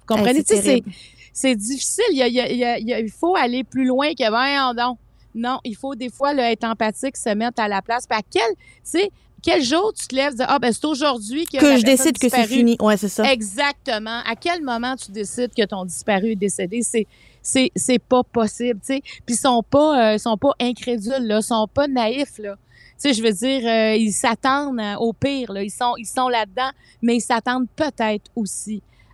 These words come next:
Speaker 1: à une bonne nouvelle. Fait que ça, c'est à suivre, mais, euh, je suis
Speaker 2: On va
Speaker 1: contente.
Speaker 2: suivre ça, puis
Speaker 1: Oui.
Speaker 2: on espère, euh, un dénouement, euh, pour, euh, arrêter le calvaire de ces parents et de cette famille qui vit ça depuis quatorze ans. Marie-Claude, je veux aussi t'entendre sur l'Ukraine.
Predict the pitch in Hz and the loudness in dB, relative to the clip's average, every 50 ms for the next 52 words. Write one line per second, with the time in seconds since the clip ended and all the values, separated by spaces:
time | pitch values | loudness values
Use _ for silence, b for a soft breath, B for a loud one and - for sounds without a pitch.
0 | _ _ - 208 202 202 196 196 175 190 190 196 196 180 165 160 180 156 - - | _ _ -2 0 0 0 -2 -4 -4 -4 -4 -2 -4 -4 -2 -2 -2 -2 -2 -8
1 | - - 208 202 - - 220 180 - 185 - 254 233 - 254 240 214 - - 247 | -4 -2 -2 -2 0 0 0 0 0 0 0 -2 2 4 2 2 2 2 2 2
2 | 277 320 320 269 233 220 208 208 208 202 196 196 190 196 b b b b b b | 4 4 4 6 6 6 6 6 6 4 4 2 2 -2 b b b b b b
3 | b b b _ - 208 196 226 233 247 240 240 240 254 254 254 233 220 220 220 | b b b _ -2 2 4 6 8 8 8 6 6 6 4 4 4 4 2 0
4 | - - 247 254 247 - 240 233 - 233 226 220 202 - - 254 240 247 247 233 | 2 4 4 4 4 4 4 6 6 6 4 2 0 2 2 4 6 6 6 6
5 | 233 214 196 185 B B B B B B B B - 254 262 262 254 226 277 277 | 4 4 4 2 B B B B B B B B 4 6 8 8 8 8 8 8
6 | 277 269 247 240 254 269 277 277 277 269 247 240 226 - 247 254 254 262 247 233 | 8 8 8 8 8 8 6 6 6 6 6 4 4 4 4 4 6 6 6 6
7 | 240 233 - - 240 233 247 247 - 302 277 247 - - 247 233 233 226 247 254 | 6 4 6 4 2 4 4 2 4 4 2 4 4 4 4 4 4 4 4 4
8 | 262 262 240 220 220 226 - - 247 233 - - 233 226 214 240 262 254 240 202 | 4 2 2 2 0 0 2 2 0 0 4 4 4 4 6 4 4 4 4 2
9 | 214 - - 214 - - - 233 220 214 226 233 240 247 247 247 - - - 226 | 2 0 0 -4 -4 0 0 2 4 4 4 4 6 4 4 2 0 -2 0 0
10 | 220 202 190 214 214 - - 240 233 214 220 214 - 220 - 214 202 - 214 202 | 0 2 0 0 -2 0 0 0 2 2 2 2 0 0 2 0 2 4 2 2
11 | 196 196 208 233 240 B B B B B B B B B B - 247 247 262 254 | 2 2 2 2 0 B B B B B B B B B B 4 6 6 6 6
12 | 233 339 349 240 240 247 254 240 - - 302 - 226 208 202 - 226 233 - - | 6 4 4 4 4 4 4 4 4 0 0 2 2 2 2 2 0 0 0 0
13 | 202 214 220 214 214 - - - 202 202 208 208 202 | 2 4 4 2 2 0 0 0 2 2 2 0 -2